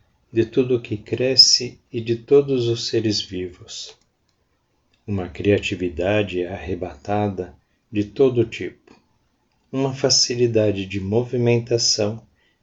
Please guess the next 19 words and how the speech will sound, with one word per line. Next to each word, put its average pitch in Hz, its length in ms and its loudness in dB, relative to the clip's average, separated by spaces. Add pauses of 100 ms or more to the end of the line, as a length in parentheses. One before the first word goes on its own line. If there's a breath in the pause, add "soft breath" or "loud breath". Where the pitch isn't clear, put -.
e 123 140 2
as 117 160 4
viagens 104 600 2
dos 117 200 2
seres 95 680 0
dependendo 113 720 0
apenas 127 540 -4
do 113 120 -4
seu 110 260 -2
desejo. 90 720 0 (1700)
Casas 92 480 -2
prósperas 117 1120 -2
e 117 60 -8
famílias 131 580 -2
felizes. 98 880 0 (880)
E 113 100 0
em 104 160 2
toda 120 260 0
parte, - 720 -2